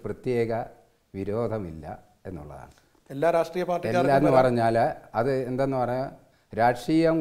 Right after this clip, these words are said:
Speaker 1: ഗവൺമെന്റ് ത-, ഭരണതലത്തിലേക്ക് വരുന്നതാണ്. ഭരണതലം മഠത്തിനായാലും ആവശ്യമാണ്, സമൂഹത്തിന് വേണ്ടിയാണ്. മഠവും എല്ലാം കൂടെ ചേർന്നതാണ് സമൂഹം. അതുകൊണ്ട് എല്ലാവർക്കും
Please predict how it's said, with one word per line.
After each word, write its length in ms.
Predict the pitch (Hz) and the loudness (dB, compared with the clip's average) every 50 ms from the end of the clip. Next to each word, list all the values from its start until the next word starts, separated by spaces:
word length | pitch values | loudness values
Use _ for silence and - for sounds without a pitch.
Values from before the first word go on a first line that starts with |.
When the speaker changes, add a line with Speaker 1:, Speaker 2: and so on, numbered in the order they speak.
| 143 | 2
Speaker 1:
ഗവൺമെന്റ് 480 | 135 127 127 135 135 135 143 147 135 139 123 | 2 2 2 2 0 0 0 0 0 0 -2
ത-, 80 | 113 101 117 | -2 0 0
ഭരണതലത്തിലേക്ക് 840 | 113 113 135 147 151 147 139 135 131 120 135 123 123 120 104 104 101 | 0 0 0 0 2 2 2 2 0 -2 -2 -2 -2 -2 -4 -4 -6
വരുന്നതാണ്. 400 | 90 82 82 76 71 69 - - _ _ _ _ _ _ _ _ _ _ _ _ _ | -6 -6 -8 -10 -14 -16 -18 -20 _ _ _ _ _ _ _ _ _ _ _ _ _
ഭരണതലം 540 | 123 123 127 151 151 151 151 151 151 151 151 143 - - - - 110 | 0 0 0 0 0 0 0 2 2 0 0 -4 -8 -12 -14 -8 -6
മഠത്തിനായാലും 760 | 113 117 120 123 120 156 143 143 135 123 123 123 120 123 - - - 95 | -4 -4 -4 -4 -4 -2 -2 -2 -2 -2 -2 -2 -4 -6 -8 -10 -8 -6
ആവശ്യമാണ്, 520 | 98 95 95 95 - 92 80 - - - - _ _ _ _ _ - | -6 -6 -6 -8 -10 -14 -14 -14 -16 -20 -20 _ _ _ _ _ -4
സമൂഹത്തിന് 540 | 127 120 135 139 139 139 135 139 143 131 123 107 | -2 -2 0 0 0 -2 -2 -2 -2 -2 -2 -2
വേണ്ടിയാണ്. 440 | 101 101 98 95 87 73 73 69 - _ _ _ _ _ _ - | -4 -4 -6 -8 -10 -12 -14 -18 -20 _ _ _ _ _ _ -10
മഠവും 320 | 101 107 123 143 160 147 113 101 | -8 -6 -6 -6 -6 -6 -8 -6
എല്ലാം 200 | 113 127 135 143 143 | -4 -2 -2 -2 -2
കൂടെ 140 | 143 135 139 135 - | -2 -4 -4 -4 -4
ചേർന്നതാണ് 540 | 113 110 113 123 120 107 107 104 98 104 - - | -6 -4 -4 -6 -6 -6 -6 -6 -8 -10 -10 -10
സമൂഹം. 400 | - 92 87 76 73 73 - - _ _ _ _ _ _ | -12 -12 -12 -12 -14 -16 -18 -20 _ _ _ _ _ _
അതുകൊണ്ട് 420 | 110 117 135 147 147 139 139 160 185 226 - - - _ _ _ _ _ _ _ | -6 -4 -2 -2 -2 -2 -4 -4 -6 -8 -12 -16 -20 _ _ _ _ _ _ _
എല്ലാവർക്കും 540 | 127 135 147 165 165 165 170 160 143 160 | -4 0 2 4 4 4 2 0 -2 -4